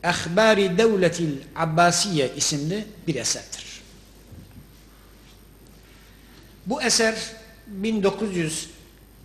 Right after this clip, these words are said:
seksenli yıllara kadar bilinmiyordu. Daha sonra Doktor Abdülaziz Devri ile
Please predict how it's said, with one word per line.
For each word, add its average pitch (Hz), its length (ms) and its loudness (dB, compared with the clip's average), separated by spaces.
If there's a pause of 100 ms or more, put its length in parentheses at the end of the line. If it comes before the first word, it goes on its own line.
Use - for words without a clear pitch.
seksenli 190 720 -2
yıllara 156 600 2
kadar 196 380 -4
bilinmiyordu. 139 600 -2 (2000)
Daha 240 200 2
sonra 180 520 0 (1500)
Doktor 190 340 0
Abdülaziz 190 1120 -2
Devri 160 460 0
ile 147 500 -4